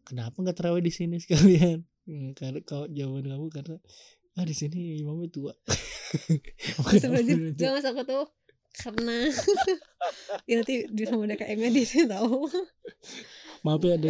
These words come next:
Speaker 1: K M Masjid Uhwa, tempat kita nikah. <laughs>
Speaker 2: Karena di Masjid Uhwa itu, iya, aku tuh seneng, seneng imamnya yang imam-imam muda gitu loh. Soalnya kan,
Speaker 1: Mm-mm.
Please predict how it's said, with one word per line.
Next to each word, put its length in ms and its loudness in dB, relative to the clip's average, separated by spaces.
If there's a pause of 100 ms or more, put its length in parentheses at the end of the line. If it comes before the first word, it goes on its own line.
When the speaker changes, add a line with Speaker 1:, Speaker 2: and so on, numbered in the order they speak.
Speaker 1:
K 40 0 (200)
M 240 0
Masjid 220 -2 (100)
Uhwa, 240 -2 (220)
tempat 180 -2
kita 240 0
nikah. 240 6
<laughs> 1400 4
Speaker 2:
Karena 560 -6
di 180 -4
Masjid 320 -6
Uhwa 240 -10
itu, 300 -12 (1080)
iya, 420 -6
aku 260 -14
tuh 80 -16
seneng, 360 -12 (500)
seneng 400 -14
imamnya 360 -12 (140)
yang 140 -16
imam-imam 440 -12
muda 280 -10
gitu 280 -14 (140)
loh. 280 -14
Soalnya 260 -10
kan, 160 -8
Speaker 1:
Mm-mm. 200 -14